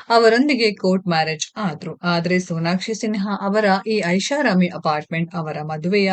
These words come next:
ಐವತ್ತೇಳು ದಿನಗಳ ನಂತರ ಮತ್ತೆ ಮಾರಾಟಕ್ಕೆ ಸಿದ್ಧವಾಗಿದೆ. ಸೋನಾಕ್ಷಿ ಸಿನ್ಹಾ ಅವರ ಮನೆಯನ್ನು ಮಾರಾಟ ಮಾಡುವ ನಿರ್ಧಾರದ ಬಗ್ಗೆ ಅಭಿಮಾನಿಗಳು ಎಲ್ಲಾ ರೀತಿಯ ಆತಂಕಗಳನ್ನು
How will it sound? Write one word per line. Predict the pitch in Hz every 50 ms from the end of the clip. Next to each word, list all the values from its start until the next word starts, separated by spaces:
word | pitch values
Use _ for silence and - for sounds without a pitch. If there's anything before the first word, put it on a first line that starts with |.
| 180 165
ಐವತ್ತೇಳು | 175 190 220 220 254 254 247 - 180 175 175 175 170 170
ದಿನಗಳ | 170 160 160 151 151 151 151
ನಂತರ | 156 160 160 185 202 - - 247 202 170 180 208 - - - - - - -
ಮತ್ತೆ | 202 220 247 269 262 - - 214 208 208
ಮಾರಾಟಕ್ಕೆ | 202 170 151 156 160 160 151 - 147 147 - 170 180
ಸಿದ್ಧವಾಗಿದೆ. | 185 - 247 202 175 165 160 143 147 151 151 160 151 165 - 165
ಸೋನಾಕ್ಷಿ | - - 180 170 185 208 202 - 262 247
ಸಿನ್ಹಾ | 247 240 208 190 175 165 175 160
ಅವರ | 156 165 165 170 170 165
ಮನೆಯನ್ನು | 165 160 160 170 170 190 220 254 240 226 254 269 - - - - - 208
ಮಾರಾಟ | 190 190 202 233 269 302 294 294 - 220 185 170
ಮಾಡುವ | 160 160 156 156 160 156
ನಿರ್ಧಾರದ | 160 165 165 170 170 - - 220 226 226 208 175 147 147 147
ಬಗ್ಗೆ | 151 156 160 160 160 165 160
ಅಭಿಮಾನಿಗಳು | - - 156 156 170 165 156 156 156 160 160 160 160 202 208 208 208
ಎಲ್ಲಾ | 202 175 165 175 170 190 233 269 277 240 196
ರೀತಿಯ | 170 156 151 - 156 156
ಆತಂಕಗಳನ್ನು | 156 135 143 151 151 151 160 160 151 160 147 151 156 175 202 208 202